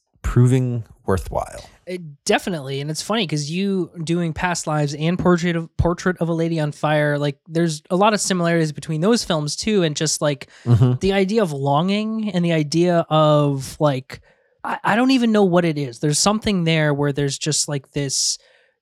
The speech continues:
Speaker 2: y-, you wanna reach out and grab it. Like, there's something there. And I, I don't know. It's,
Speaker 1: Yeah.
Speaker 2: and I'd like, I mean, I don't know how many films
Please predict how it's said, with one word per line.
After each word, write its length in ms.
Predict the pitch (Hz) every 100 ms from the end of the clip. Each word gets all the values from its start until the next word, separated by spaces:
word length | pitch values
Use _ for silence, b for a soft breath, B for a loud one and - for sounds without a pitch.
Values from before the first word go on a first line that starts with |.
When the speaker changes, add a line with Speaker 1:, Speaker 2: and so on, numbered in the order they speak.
| _
Speaker 2:
y-, 80 | 165 - _ _ 127 B B -
you 120 | 170
wanna 320 | 190 208 151 -
reach 300 | 165 170 180
out 120 | 185
and 120 | 160 139
grab 320 | 139 147 131
it. 140 | -
Like, 160 | - 139
there's 200 | 151 135
something 480 | - 190 190 175 156
there. 520 | 131 147 131 123 113 -
And 120 | 147
I, 120 | 156
I 140 | - 190
don't 160 | 208
know. 180 | 208 165
It's, 220 | 160 139
Speaker 1:
Yeah. 220 | 113 - -
Speaker 2:
and 120 | 170
I'd 100 | 196
like, 220 | 196 254 - _ -
I 80 |
mean, 360 | 180 180 170 156
I 100 | 156
don't 140 | 180 262
know 100 | 262
how 180 | 196 190
many 280 | 220 220 208
films 720 | - 165 170 170 165 147